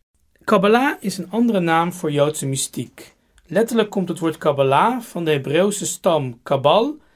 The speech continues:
dat ontvangen betekent. Het betekent zowel de ontvangen mystieke traditie uit eerdere generaties, als ook het ontvangen van informatie uit hogere werelden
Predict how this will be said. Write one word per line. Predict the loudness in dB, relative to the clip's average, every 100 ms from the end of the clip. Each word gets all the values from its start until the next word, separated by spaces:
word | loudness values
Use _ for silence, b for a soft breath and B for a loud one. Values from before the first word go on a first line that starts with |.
| b
dat | -6 -6
ontvangen | -6 -4 0 0
betekent. | -2 -4 -2 -2 -4 -10 -12 -20 _ _
Het | -8 -8
betekent | 0 0 2 0
zowel | 0 0 4 4 4
de | 0
ontvangen | -4 -4 0 0 0
mystieke | -2 -6 -6 -4 -4
traditie | -2 -2 -2 -4 -4
uit | -6 -4
eerdere | 0 0 0
generaties, | -2 0 0 0 -2 -4 -4 -8 b b b
als | -2 0
ook | 0
het | -2
ontvangen | -8 -6 -4 -2 -4
van | -6 -10
informatie | -10 -8 -6 -4 -4 -4 -4 -4 B B
uit | -4 -2
hogere | 2 0 0 -6 -2
werelden | 0 2 2 0